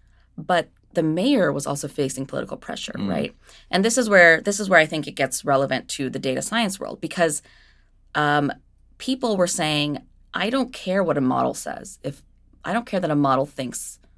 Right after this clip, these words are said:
Speaker 1: my house is fine. I want you to dig it and tell me that it's fine."
Speaker 2: Yeah.
Speaker 1: Right? And so obviously the, the mayor's gonna face political pressure, right? She doesn't want people to, you know, to not, to not believe her or, or to say, "Oh, no, you, you missed my house." Um, and that was what,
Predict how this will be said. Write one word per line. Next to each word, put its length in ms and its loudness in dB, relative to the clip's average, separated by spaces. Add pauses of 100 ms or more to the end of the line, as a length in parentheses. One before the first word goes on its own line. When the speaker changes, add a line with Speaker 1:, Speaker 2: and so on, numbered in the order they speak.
(140)
Speaker 1:
my 100 4
house 260 0
is 100 -10
fine. 380 -2 (520)
I 140 4
want 200 2
you 140 -2
to 80 0
dig 260 2
it 140 0
and 120 -6
tell 220 0
me 140 0
that 160 -4
it's 160 -12
fine." 260 -12
Speaker 2:
Yeah. 340 -4 (380)
Speaker 1:
Right? 280 -2 (360)
And 160 -2
so 420 4 (340)
obviously 320 -4
the, 140 -4 (160)
the 120 -6
mayor's 280 -2
gonna 140 -6
face 200 -6
political 280 -8
pressure, 420 -4
right? 160 -4
She 100 -6
doesn't 280 -2
want 180 -2
people 320 -6
to, 360 -4 (760)
you 80 0
know, 140 2
to 160 -2
not, 380 6 (180)
to 100 -8
not 160 4
believe 300 0
her 180 6
or, 160 6 (140)
or 100 0
to 100 -6
say, 260 2
"Oh, 140 4
no, 140 2
you, 240 0
you 160 -2
missed 180 -4
my 120 -4
house." 520 -2
Um, 360 0
and 120 0
that 120 4
was 160 2
what, 180 -4